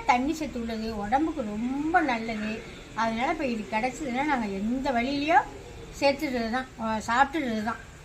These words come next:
விடுறதே கிடையாது. அவ்வளவு ஒரு வேளை பூ இது ஜூஸ் போட்டு குடிச்சிடுறது, ஏதோ ஒரு வழியில சாப்பிட்ருவோம் இந்த மாதிரி. இப்போ இதை நம்ம,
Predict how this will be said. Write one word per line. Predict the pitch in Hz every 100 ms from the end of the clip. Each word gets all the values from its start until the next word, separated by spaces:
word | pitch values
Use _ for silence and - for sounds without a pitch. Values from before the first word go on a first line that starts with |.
| - - 220
விடுறதே | 247 254 311 285 269
கிடையாது. | 233 202 180 - - - 208
அவ்வளவு | 226 302 302 247
ஒரு | 233
வேளை | 294 339 349 320
பூ | 320 294
இது | 320 277 277
ஜூஸ் | 427 -
போட்டு | 311 254
குடிச்சிடுறது, | 240 247 226 220 220 233 - - - - 233
ஏதோ | 294 370
ஒரு | 302
வழியில | 277 320 330
சாப்பிட்ருவோம் | 247 240 240 220
இந்த | 220 214
மாதிரி. | 233 339 - - - - -
இப்போ | 247 254
இதை | 247 247
நம்ம, | 254